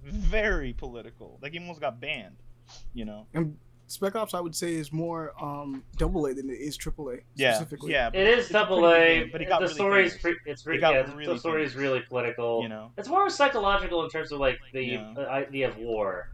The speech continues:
Speaker 3: So that's really
Speaker 1: Yeah, but it's
Speaker 3: interesting
Speaker 1: more
Speaker 3: about
Speaker 1: like,
Speaker 3: it.
Speaker 1: but it's a very political game. You know what I mean?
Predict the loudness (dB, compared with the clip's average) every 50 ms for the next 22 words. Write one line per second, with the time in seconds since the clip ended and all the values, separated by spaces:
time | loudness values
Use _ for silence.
0 | -14 -12 -8 -6 -4 -2 -2 -2 -2 -4 -8 -6 -4 -4 -4 -4 -6 -8 -12 -16
1 | -16 _ -8 -6 -6 -6 -4 -4 -2 -2 -2 -2 -2 -2 -4 -4 -4 -4 -4 -4
2 | -4 -4 -6 -6 -6 -6 -6 -6 -8 -10 -10 -10 -12 -14 -12 -12 -14 -16 -16 -20
3 | -20 _ _ -20 -18 -16 -14 -14 -16 -16 -16 -18 -18 -18 -20